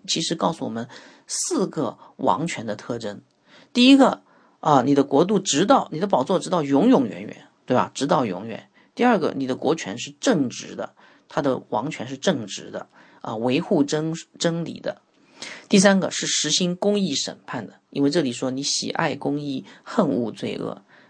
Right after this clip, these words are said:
最后有神的同在，因为他说，呃，“神就是你的神，用喜乐油膏你，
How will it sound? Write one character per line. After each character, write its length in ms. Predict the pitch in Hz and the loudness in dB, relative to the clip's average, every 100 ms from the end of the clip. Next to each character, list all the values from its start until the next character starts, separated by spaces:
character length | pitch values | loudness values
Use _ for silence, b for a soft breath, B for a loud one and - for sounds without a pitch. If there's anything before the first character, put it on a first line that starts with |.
| b | b
最 160 | - | 0
后 240 | 156 160 135 | 2 2 2
有 140 | 104 | 0
神 260 | 85 - 95 | -4 -6 -6
的 80 | 117 | -10
同 320 | - - 107 | -10 -12 -2
在， 300 | 135 120 - b b b b - | 0 0 -2 b b b b -6
因 100 | 131 | -4
为 80 | |
他 120 | 127 135 | -2 -2
说， 260 | 139 139 B B B - | 0 0 B B B -8
呃 160 | - | -2
，“神 420 | 123 131 135 175 | 6 6 6 4
就 140 | 180 175 | 2 2
是 140 | 160 | 4
你 160 | 143 113 | 0 -2
的 100 | 110 | -6
神， 200 | - 104 | -6 -8
用 120 | 117 | -6
喜 240 | 120 - | -4 -4
乐 180 | - 170 | 0 0
油 160 | 120 104 | 0 -2
膏 280 | - 127 135 | -4 -4 -6
你， 220 | - | -8